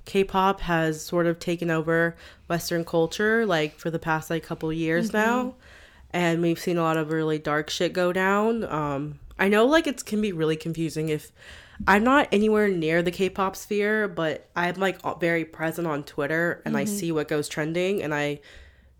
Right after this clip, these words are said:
Speaker 1: have clicked on stuff, so I kinda know a little bit, especially about the fucked up shit.
Speaker 2: Mm-hmm.
Speaker 1: Um, but I was gonna say, at this point in time, do you think it's more about, like, the cult following than it is, like, the actual music? Because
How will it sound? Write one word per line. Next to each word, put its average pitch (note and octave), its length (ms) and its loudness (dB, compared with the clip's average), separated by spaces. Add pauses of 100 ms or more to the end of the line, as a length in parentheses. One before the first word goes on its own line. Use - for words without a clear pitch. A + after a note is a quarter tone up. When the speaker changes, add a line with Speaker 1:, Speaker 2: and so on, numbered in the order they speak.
(180)
Speaker 1:
have F#3 260 -2
clicked D#3+ 340 -2
on F3+ 180 4
stuff, A3+ 300 2
so - 120 0
I D#3+ 80 4
kinda F3 440 -2 (280)
know D4 400 4
a - 20 6
little D3+ 300 0
bit, D3+ 200 -2
especially F#3+ 380 -2
about E3+ 180 -2
the D#3+ 60 -6
fucked E3 280 -4
up D#3+ 140 0
shit. G#3+ 480 0
Speaker 2:
Mm-hmm. F#3+ 380 -2
Speaker 1:
Um, F3 440 2 (100)
but F#3+ 180 0
I G3 80 6
was G3 160 0
gonna A3 280 2
say, A#3 320 4
at - 240 0
this A#3+ 200 4
point G3 260 2
in F3+ 100 2
time, F#3+ 380 2
do F3+ 120 -2
you F3 140 0
think G3+ 320 -2
it's - 240 -6
more F3+ 300 4
about, D#3 500 2
like, D3+ 240 -4
the D#3+ 100 0
cult D#3+ 560 0 (400)
following F3 460 2
than E3 100 2
it E3 140 2
is, D#3 240 2
like, D3+ 160 -4
the D#3+ 140 -6
actual D3 420 -2
music? D#3 500 -4
Because F3+ 340 -2